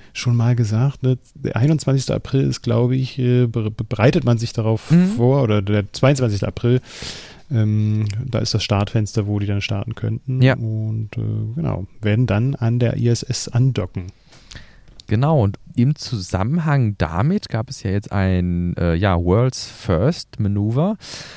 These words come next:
Speaker 2: Äh, und zwar hat sich eine, ja, Crew-Kapsel an der I S S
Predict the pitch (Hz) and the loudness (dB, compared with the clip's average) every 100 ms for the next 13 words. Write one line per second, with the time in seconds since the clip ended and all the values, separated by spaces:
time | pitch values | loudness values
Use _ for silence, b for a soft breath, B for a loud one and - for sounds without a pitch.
0 | B B 131 123 - 120 110 - - 90 | B B 4 4 4 2 2 -2 -4 0
1 | 113 156 151 139 - - 120 113 - 101 | 2 0 0 -4 -4 -4 -4 -4 -6 -2
2 | 101 104 95 87 85 82 85 - 80 - | 0 0 0 0 0 -2 -4 -6 -8 -6
3 | - 127 147 - 127 - - 113 - 107 | -6 -6 -6 -8 -10 -8 -8 -8 -4 -2
4 | 139 127 104 - 101 98 85 - 95 - | 0 -2 -4 -4 -2 -2 -2 -4 -6 -6